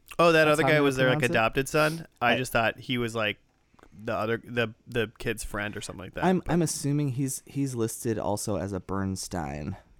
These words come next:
Speaker 1: Okay.
Speaker 2: Um, on the I M D B. And he, that guy's done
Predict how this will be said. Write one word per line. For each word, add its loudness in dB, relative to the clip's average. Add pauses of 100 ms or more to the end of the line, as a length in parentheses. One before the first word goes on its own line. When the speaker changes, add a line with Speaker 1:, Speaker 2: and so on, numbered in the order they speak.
(520)
Speaker 1:
Okay. 0 (520)
Speaker 2:
Um, -2
on -2
the -6 (280)
I -6
M -4
D -8
B. -6 (1160)
And -6 (640)
he, -10
that -2
guy's 0
done 0